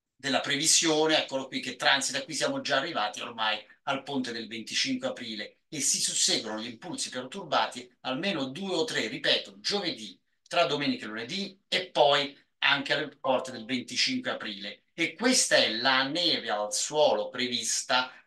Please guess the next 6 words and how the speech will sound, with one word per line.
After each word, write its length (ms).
dal 520
modello 420
europeo 640
al 140
termine 440
dell'emissione, 840